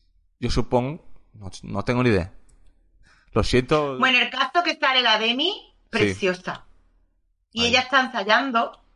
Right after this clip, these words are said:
Speaker 2: ahí porque ella, mm, ya se ha enterado de todo esto que la, de la novedad que le han dado al chaval y ella quiere llevar el caso, porque para eso es abogada y ha estudiado, para llevar los casos.
Speaker 1: Sí, pero se le,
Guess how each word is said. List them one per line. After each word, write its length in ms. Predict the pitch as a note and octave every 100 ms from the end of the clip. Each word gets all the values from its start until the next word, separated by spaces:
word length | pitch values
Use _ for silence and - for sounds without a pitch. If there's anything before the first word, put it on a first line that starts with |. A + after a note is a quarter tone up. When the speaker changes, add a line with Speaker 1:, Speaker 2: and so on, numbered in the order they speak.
| _ _ _
Speaker 2:
ahí 480 | F#3+ G#3 B3 C#4 - _ _ _ _
porque 580 | G#3 F#3+ G3 F#3 F#3 F#3+
ella, 440 | G3 A3 B3 -
mm, 260 | A3+ G#3+ G3+ G3+ - - _ -
ya 160 | G#3+
se 60 | G#3+
ha 40 |
enterado 360 | A3 G#3 A#3 F#3+
de 80 | D#3
todo 200 | - F3+
esto 180 | F3+ G#3
que 80 |
la, 160 | G3 F#3+
de 420 | F#3+ F#3+ F#3 F#3
la 100 | F3
novedad 260 | E3+ E3+ F3+
que 40 |
le 60 | G3
han 140 | G3+
dado 120 | G3 F#3+
al 120 | F#3
chaval 400 | G#3+ G#3+ G#3+ - _ _ _ _
y 120 | F3+
ella 180 | F3+ F3+
quiere 180 | A3+ A#3
llevar 400 | G#3 F3 F3 D#3+
el 120 | D#3+
caso, 400 | - - - F3 _
porque 220 | E3+ E3
para 160 | E3 D#3+
eso 100 | E3+
es 60 | D#3
abogada 380 | D#3+ D#3 D#3+
y 20 | D#3+
ha 40 |
estudiado, 360 | D#3 D3+ G3 G#3+
para 120 | E3
llevar 180 | D3+ D#3
los 100 | -
casos. 360 | G#3+ G#3 - - -
Speaker 1:
Sí, 120 | A#2+
pero 280 | - G#2+ G#2+ -
se 180 | -
le, 440 | A2+ A2+ A2 A2